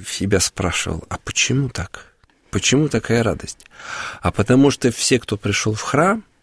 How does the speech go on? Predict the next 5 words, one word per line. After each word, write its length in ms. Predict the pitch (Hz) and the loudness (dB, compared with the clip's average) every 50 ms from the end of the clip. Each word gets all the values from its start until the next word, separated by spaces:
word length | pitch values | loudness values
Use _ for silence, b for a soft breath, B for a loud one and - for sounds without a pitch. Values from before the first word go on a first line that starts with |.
| b b b b b b b | b b b b b b b
они 180 | - 101 98 101 | 0 2 2 2
пришли 720 | - - 110 104 - - - 120 110 92 82 82 87 - _ _ - | 0 0 0 0 0 0 2 4 4 4 4 2 -2 -8 _ _ -4
не 240 | 98 98 107 110 110 | 0 2 2 2 2
по 200 | 107 - 113 113 | 2 4 4 4
обязанности, 920 | 110 98 90 95 92 98 104 - 131 131 139 127 - - - - 87 82 | 4 6 4 4 4 4 4 2 2 2 2 2 0 -2 -2 -4 -8 -8